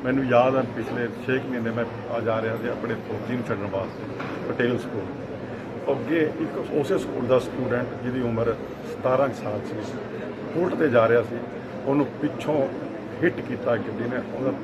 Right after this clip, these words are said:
ਮੌਕੇ ਦੇ ਉੱਤੇ ਲੱਤ ਟੁੱਟ ਗਈ ਤੇ ਇੱਥੋਂ ਹੰਸ ਟੁੱਟ ਗਿਆ। ਮੈਂ ਉਹਨੂੰ ਚੁੱਕ ਕੇ ਹਸਪਤਾਲ ਪਹੁੰਚਾਇਆ। ਜਦੋਂ ਪੁੱਛਿਆ "ਕਿਹਦਾ ਬੇਟਾ?"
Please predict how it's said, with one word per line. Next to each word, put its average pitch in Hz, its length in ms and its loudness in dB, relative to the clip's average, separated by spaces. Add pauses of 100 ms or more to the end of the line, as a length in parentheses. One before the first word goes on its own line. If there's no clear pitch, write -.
(320)
ਮੌਕੇ 123 300 0
ਦੇ 135 80 4
ਉੱਤੇ 131 200 -2
ਲੱਤ 104 340 -2
ਟੁੱਟ 127 180 -4
ਗਈ 131 200 -4 (1200)
ਤੇ 143 60 4
ਇੱਥੋਂ 139 400 -2 (120)
ਹੰਸ 120 120 -2
ਟੁੱਟ 110 220 -6 (100)
ਗਿਆ। 107 80 0
ਮੈਂ 113 300 6
ਉਹਨੂੰ 139 200 4
ਚੁੱਕ 117 240 -4 (140)
ਕੇ 113 60 -2
ਹਸਪਤਾਲ 107 640 -2
ਪਹੁੰਚਾਇਆ। 104 340 -4
ਜਦੋਂ 120 180 -4
ਪੁੱਛਿਆ 117 340 -4
"ਕਿਹਦਾ 127 320 0
ਬੇਟਾ?" 104 300 -4